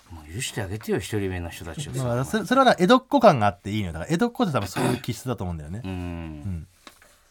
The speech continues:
Speaker 1: ダメ、一人目は。
Speaker 2: いや、ダメとかじゃなくて、
Speaker 1: うん。
Speaker 2: 相当俺は、あのー、俺、変わった人だなと思う、その、
Speaker 1: うん。
Speaker 2: 一人目のスタンディングオベーションの人は。
Speaker 1: なるほどね。
Speaker 2: うん。
Speaker 1: 認められないと。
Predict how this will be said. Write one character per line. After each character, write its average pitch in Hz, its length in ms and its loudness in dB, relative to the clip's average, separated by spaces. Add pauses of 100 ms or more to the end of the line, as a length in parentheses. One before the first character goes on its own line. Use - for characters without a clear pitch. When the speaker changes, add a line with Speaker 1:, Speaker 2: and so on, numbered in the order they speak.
(340)
Speaker 1:
ダ 98 100 -4
メ、 87 240 -8
一 - 160 -10
人 78 140 -8
目 78 80 -14
は。 73 160 -18 (400)
Speaker 2:
い 143 40 -6
や、 127 60 -6
ダ 180 140 8
メ 247 140 0
と 175 80 -2
か 131 80 -2
じ 104 80 0
ゃ - 20 -2
な 98 80 -2
く - 80 -16
て、 120 220 -2
Speaker 1:
う - 80 0
ん。 80 180 -10 (260)
Speaker 2:
相 247 320 4
当 240 280 2
俺 156 160 4
は、 160 340 4
あ 104 100 -6
の 87 680 -8 (840)
ー、 143 40 -2
俺、 156 200 0 (460)
変 160 100 8
わ 156 80 10
っ - 100 -12
た 165 100 2
人 147 160 -4
だ 123 160 0
な 151 80 6
と - 200 0
思 101 200 0
う、 95 60 -4
そ - 160 -6
の、 - 60 -8
Speaker 1:
う - 40 -2
ん。 90 200 -4 (300)
Speaker 2:
一 143 200 -2
人 135 100 0
目 131 80 -2
の 123 80 0
ス - 60 -14
タ 123 140 -2
ン 120 100 -4
デ 120 60 -2
ィ - 20 -2
ン 113 40 -2
グ 113 60 -2
オ 110 40 -2
ベ 110 100 -2
ー - 20 -4
シ 98 60 -8
ョ - 20 -6
ン 87 60 -6
の 80 60 -6
人 80 180 -10
は。 - 80 -14 (180)
Speaker 1:
な 82 80 -12
る 76 80 -14
ほ 71 120 -20
ど 71 140 -4
ね。 98 60 2
Speaker 2:
う - 20 2
ん。 80 260 -2 (500)
Speaker 1:
認 90 180 -12
め 80 80 -12
ら 76 80 -12
れ 76 80 -12
な 73 100 -14
い 71 60 -16
と。 - 140 -20